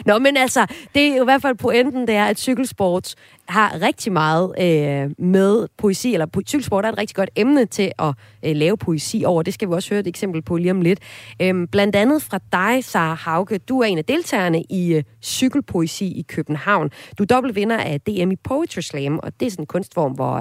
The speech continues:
der er fokus på, kan man sige, rym-, rytme og fremførelse i de digte, som det jo dybest set er,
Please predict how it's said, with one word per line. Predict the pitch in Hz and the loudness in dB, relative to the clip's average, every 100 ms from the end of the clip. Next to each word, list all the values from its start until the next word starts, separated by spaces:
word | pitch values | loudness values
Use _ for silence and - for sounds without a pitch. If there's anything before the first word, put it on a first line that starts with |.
| - - - | -8 -12 -8
der | |
er | |
fokus | - 160 147 | -4 -4 -4
på, | - 98 - | -10 -12 -4
kan | 302 | -2
man | |
sige, | - 170 | -2 -4
rym-, | 147 240 330 302 269 226 214 202 | 2 6 6 4 0 -4 -4 -2
rytme | 349 269 175 143 | -2 2 2 2
og | 139 | 0
fremførelse | - 208 269 202 156 151 156 | 0 -2 -2 -4 -4 -4 -4
i | 175 | -4
de | 170 208 - _ | -6 -8 -10 _
digte, | 240 247 - | 2 2 -2
som | 147 156 | -8 -6
det | 143 | -6
jo | - | -4
dybest | 190 170 - | -4 -4 -6
set | 165 - | -8 -6
er, | 147 | -8